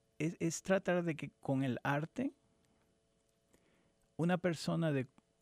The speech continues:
otro, otro color se acerque y diga, "¿Por qué?". Y cuando tú le explicas, "Bueno, por esto", él diga, "Wow, eso también me puede pasar a mí".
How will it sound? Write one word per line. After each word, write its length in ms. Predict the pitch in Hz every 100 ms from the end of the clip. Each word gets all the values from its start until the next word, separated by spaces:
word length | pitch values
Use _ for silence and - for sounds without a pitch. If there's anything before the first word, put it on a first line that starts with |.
| _
otro, 800 | - 156 165 165 160 139 127 85 -
otro 340 | - 185 180
color 320 | 156 143 160
se 100 | -
acerque 420 | 151 - 185 -
y 40 | 165
diga, 240 | 185 190
"¿Por 240 | - 208 185
qué?". 340 | - 262 202
Y 280 | - 151 147
cuando 340 | 160 165 160 151
tú 120 | 226
le 100 | 220
explicas, 440 | - - 170 151
"Bueno, 320 | 135 156 185
por 240 | - - 120
esto", 460 | 180 - - - - _ _ - - -
él 80 | 156
diga, 140 | 170
"Wow, 360 | 135 202 180 107 - _ _ _ _ _ _ _ _ _ _ _ _ _
eso 240 | - - 170
también 340 | 139 139 208
me 100 | 196
puede 240 | - 127
pasar 340 | 110 117 - 107
a 60 |
mí". 240 | 104 107